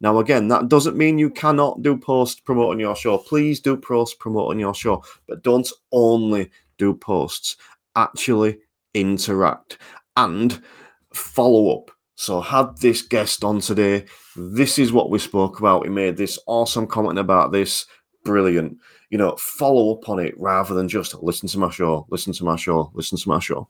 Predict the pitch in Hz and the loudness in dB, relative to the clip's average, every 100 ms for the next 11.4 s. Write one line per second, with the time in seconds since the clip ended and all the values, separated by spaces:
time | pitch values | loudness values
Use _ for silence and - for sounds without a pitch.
0 | _ _ _ _ _ _ - - - - | _ _ _ _ _ _ -20 -20 -4 -4
1 | - 92 117 101 101 107 139 156 - - | 0 0 0 0 2 4 4 2 -4 -20
2 | _ 117 117 - 135 131 113 - 117 107 | _ 0 0 2 4 6 4 6 4 6
3 | 117 - 113 95 67 - 127 - _ - | 2 4 4 4 2 -4 -6 -8 _ -8
4 | 95 101 - 98 98 98 101 92 - 104 | -4 -4 -2 0 2 0 2 0 2 4
5 | 104 92 85 82 - - - 104 101 82 | 4 4 2 2 -4 -10 -4 0 4 4
6 | 90 92 - 92 - 101 - 104 - 139 | 4 0 0 -2 0 -2 -4 -4 0 4
7 | 123 117 107 92 107 107 - 101 110 104 | 4 4 0 2 4 2 0 4 4 6
8 | 101 92 - 98 85 85 - - - _ | 4 2 -2 -2 0 0 -6 -16 -16 _
9 | 95 95 98 104 - 107 98 104 98 95 | 0 2 2 0 2 2 2 -2 0 0
10 | 82 71 82 113 - _ _ _ _ 113 | 0 -2 -2 -4 -18 _ _ _ _ 0
11 | 107 92 90 92 | 2 0 -2 -4